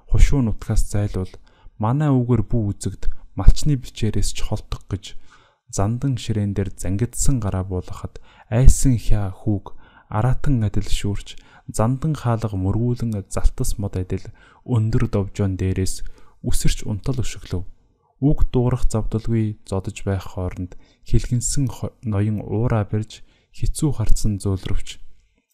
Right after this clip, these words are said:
хэлэх үгээ олж чадахгүй хий дэмий бухимдах зураа. Амбан ноён дуулбал юу болох бол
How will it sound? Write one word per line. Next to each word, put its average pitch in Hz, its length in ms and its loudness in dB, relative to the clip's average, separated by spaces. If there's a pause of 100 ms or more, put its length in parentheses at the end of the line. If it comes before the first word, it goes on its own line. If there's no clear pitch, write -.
(120)
хэлэх 135 320 6
үгээ 120 240 0
олж 104 320 -4
чадахгүй - 560 -8
хий 131 320 -4
дэмий 123 400 -4 (240)
бухимдах 98 560 -2
зураа. 87 400 -4 (1700)
Амбан 139 560 0
ноён 117 400 2
дуулбал 107 480 0
юу 110 240 0
болох - 320 -6
бол 98 140 -6